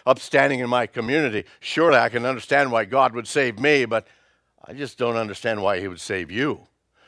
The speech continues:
And that, that's the mindset of the Pharisees. And that was the battle that was going on during the time of Jesus' ministry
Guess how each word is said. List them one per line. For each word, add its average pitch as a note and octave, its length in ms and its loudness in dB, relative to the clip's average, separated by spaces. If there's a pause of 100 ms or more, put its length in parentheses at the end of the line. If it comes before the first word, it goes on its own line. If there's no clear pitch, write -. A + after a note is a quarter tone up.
(200)
And A#2+ 300 4
that, C#3 140 4
that's D3 300 4
the C3+ 80 6
mindset C#3 640 2
of A2+ 160 -2
the A#2 100 -2
Pharisees. C3 600 0
And B2+ 60 -4
that D3+ 100 2
was D3 120 -4
the B2+ 80 -2
battle C#3 400 2 (260)
that C#3 100 0
was C3 180 -8
going D3+ 360 4
on D3 380 4
during E3 460 0
the C3+ 100 0
time C3 440 0
of B2 160 -4
Jesus' B2+ 600 -8
ministry C#3 640 -4